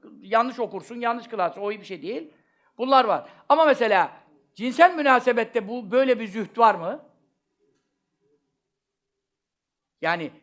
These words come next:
bu kadar kitap okuyoruz, ayet hadis görüyoruz. Bu noktaya geldiğin zaman Resulullah sallallahu aleyhi ve sellem hayatı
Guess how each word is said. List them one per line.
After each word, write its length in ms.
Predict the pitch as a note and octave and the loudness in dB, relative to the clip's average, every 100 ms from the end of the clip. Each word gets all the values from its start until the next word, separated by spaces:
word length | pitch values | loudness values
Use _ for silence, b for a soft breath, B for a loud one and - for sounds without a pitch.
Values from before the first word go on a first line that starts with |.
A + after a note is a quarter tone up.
| _ _ | _ _
bu 60 | A#3+ | -10
kadar 320 | E4 D#4+ D#4 | 2 2 2
kitap 260 | C4+ D#4 | -2 -2
okuyoruz, 460 | C#4+ A#3+ G3 D#3+ C3 - | -2 -6 -8 -10 -14 -6
ayet 260 | G3+ A#3+ | -4 -4
hadis 280 | A#3 A#3+ G#3+ | -8 -10 -14
görüyoruz. 460 | G#3+ F3+ D#3+ C3+ - _ _ _ | -12 -10 -12 -14 -20 _ _ _
Bu 100 | C#4+ | 4
noktaya 380 | D#4 D4 B3+ A#3 | 4 4 0 -2
geldiğin 480 | A3+ A#3 G#3+ C4+ B3 | 0 0 -2 -10 -8
zaman 480 | F#3 F#3 A#3+ E4+ - _ - | -6 -4 -4 -6 -14 _ -14
Resulullah 340 | G#3 A3+ A3+ | -12 -6 -6
sallallahu 200 | G#3+ A3 | -4 -6
aleyhi 140 | G#3 A3 | -8 -6
ve 40 | |
sellem 0 | |
hayatı 580 | G3+ G#3+ G3+ G3+ G#3 - | -2 0 0 0 -8 -10